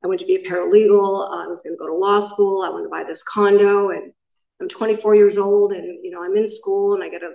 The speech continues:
job with the law firm, and <clears throat> I'm gonna graduate from that, move on to law s-, the law school. I buy this condo, and, you know, I got rid of the one boyfriend that was the alcoholic 'cause he drank too much and was getting a little violent.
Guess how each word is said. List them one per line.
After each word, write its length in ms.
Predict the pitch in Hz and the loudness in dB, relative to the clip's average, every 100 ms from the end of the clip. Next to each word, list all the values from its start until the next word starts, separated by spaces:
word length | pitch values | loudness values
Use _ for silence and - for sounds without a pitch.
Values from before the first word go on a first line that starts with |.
| - | -6
job 220 | 196 214 | -4 -2
with 80 | 214 | -2
the 100 | 214 | 0
law 280 | 196 190 196 | 0 0 -6
firm, 300 | 202 196 196 | -6 -4 -4
and 200 | 165 139 _ _ _ _ _ _ _ | -6 -12 _ _ _ _ _ _ _
<clears throat> 120 | 220 226 | -4 0
I'm 240 | 208 190 | 2 2
gonna 300 | 185 180 180 | 2 0 -2
graduate 480 | 202 202 214 220 - | 0 0 0 -2 -2
from 140 | 202 | -4
that, 240 | 202 196 190 | -2 -4 -6
move 160 | 190 | -6
on 100 | 190 | -8
to 80 | 185 | -6
law 220 | 185 196 | -8 -8
s-, 320 | 202 - _ - | -10 -16 _ -8
the 100 | 175 | -4
law 240 | 185 196 | -2 -2
school. 380 | 202 - 196 185 | -4 0 0 0
I 60 | |
buy 180 | - 185 | -6 -10
this 140 | 135 - | -10 -16
condo, 640 | - 208 196 196 190 180 | -6 -2 0 0 0 -2
and, 200 | 170 185 _ _ _ _ - | -6 -10 _ _ _ _ -2
you 80 | |
know, 320 | 180 170 165 - | -2 0 -4 -4
I 60 | 175 | -6
got 180 | 175 175 | -2 4
rid 140 | 214 | 6
of 60 | 208 | 6
the 80 | 185 | 4
one 200 | 202 196 | 4 4
boyfriend 460 | 196 202 190 190 | 2 0 -2 -4
that 120 | - | -4
was 160 | - 180 | -8 -8
the 100 | 185 | -6
alcoholic 600 | 185 - 180 190 190 190 | -6 -8 -8 -4 -4 -6
'cause 120 | - | -10
he 100 | 156 | -12
drank 320 | - 185 196 190 | -4 0 0 2
too 180 | 202 | 0
much 380 | 190 190 190 - | 0 -2 -4 -8
and 80 | 175 | -8
was 140 | 175 | -8
getting 200 | - - | -8 -6
a 40 | 175 | -4
little 240 | 160 160 | -6 -6
violent. 480 | 190 381 190 196 - | -4 -2 0 -2 -2